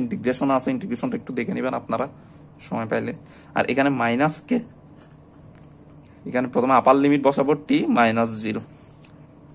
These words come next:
এখান থেকে সূত্রটা কি আছে? এ মাইনাস এ নট মাইনাস কে টি, A is equal to এ নট মাইনাস কে টি। এটা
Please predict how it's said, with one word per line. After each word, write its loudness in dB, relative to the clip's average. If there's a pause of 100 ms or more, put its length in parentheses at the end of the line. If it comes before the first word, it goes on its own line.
(920)
এখান -2
থেকে -2
সূত্রটা 2
কি -2
আছে? 2 (100)
এ 4 (100)
মাইনাস 0 (100)
এ 2 (100)
নট -2 (800)
মাইনাস -2 (180)
কে 2 (120)
টি, 0 (2500)
A 2
is -4
equal 0
to 2 (920)
এ 0
নট -2 (140)
মাইনাস -4 (140)
কে -4 (100)
টি। -10 (1200)
এটা -2